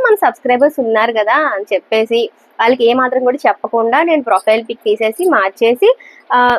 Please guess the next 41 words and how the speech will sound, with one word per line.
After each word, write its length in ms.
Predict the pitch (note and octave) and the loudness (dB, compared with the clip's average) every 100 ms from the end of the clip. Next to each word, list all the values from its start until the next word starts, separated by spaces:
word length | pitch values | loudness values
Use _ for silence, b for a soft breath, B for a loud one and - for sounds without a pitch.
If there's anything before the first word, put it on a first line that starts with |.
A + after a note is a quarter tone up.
| - - A3+ | -4 -6 -4
అంటే 140 | C4+ - | -4 0
ప్రొఫైల్ 320 | C#4 B3+ D#4 E4 _ - | 0 2 0 -2 _ -12
పిక్, 160 | B3 - | -12 -8
పిక్ 200 | C4+ - E4+ | -8 -2 -2
అయితే 140 | F4+ D#4+ | 0 0
వెంటనే 260 | C4 C#4 C4 | 0 0 -2
మార్చలేదు, 440 | F#3 - A#3 A3+ A#4+ C5+ C#4 | -4 -2 -2 2 2 2 2
but 180 | D4+ D#4 C#4+ B3 - _ _ | 0 2 0 0 -8 _ _
శారీస్ 280 | D#4 C#4+ E4 D4 | -2 -2 -2 -2
అప్‌లోడ్ 280 | B3 C4 C#4 | 0 0 0
అయితే 120 | B3+ F#4+ | -4 -4
స్టా-, 260 | C4 A3 - | 0 0 0
అప్‌లోడ్ 260 | A3 C#4 C#4+ | -2 0 0
చేయడం 160 | C4+ C#4 | 0 -2
స్టార్ట్ 240 | D4+ G3 G3+ | -2 -2 -2
చేసేసాను. 360 | A3 G3+ E3 F4 | -8 -10 -12 -10
ముందు 140 | G#3+ B3 B3 | -8 -6 -2
శారీస్ 280 | G#3+ A#3+ A#3+ | -2 -2 -6
అయితే 140 | A#3 F4 | -6 -6
స్టా-, 300 | - A3 F3+ F#3+ | -2 -2 -2 -2
షార్ట్ 260 | A#3 G#3+ A3 | 0 0 -2
వీడియోస్, 260 | A3 G#3+ D4+ | -6 -6 -6
ఫుల్ 160 | C4+ A3 | -6 -4
వీడియోస్ 240 | G#3+ G#3 F#4+ b b - A#3+ | -4 -6 -8 b b -4 -4
అప్‌లోడ్ 300 | A#3+ C4 C4+ | 2 0 2
చేయడం 200 | C4 A#3 E4+ | 0 0 0
స్టార్ట్ 260 | C#4 G#3+ G3 | 0 0 0
చేసేసాను. 420 | G#3 G#3 F#3+ D#3 - _ _ _ _ _ _ _ _ _ - B3 | -4 -4 -8 -10 -14 _ _ _ _ _ _ _ _ _ -4 -2
అది 120 | B3 | 0
కూడా 120 | C4+ C#4+ | 2 4
ఎలా 140 | B3+ B3 | 4 2
అంటే 160 | B3 C4 - | 0 -4 0
షార్ట్ 260 | D#4 C#4+ C#4 | 0 0 -2
వీడియోస్ 220 | D4 D#4 | -2 -2
అయితే 120 | F#4+ F4+ | -4 -4
కొంచెం 180 | E4 C4+ | -4 -4
వీడియో 160 | B3+ B3+ B3+ | 0 0 0
తీస్తూ 320 | B3+ - D4+ D#4+ C4+ | -6 -8 -2 0 2
ఏదో 120 | B3+ | 2
పెట్టేదాన్ని, 520 | A3+ F#3+ G#3+ G3+ G#3 C#4+ G4 | -2 -2 -2 0 -2 -4 -2
ఫుల్ 200 | C4 | -2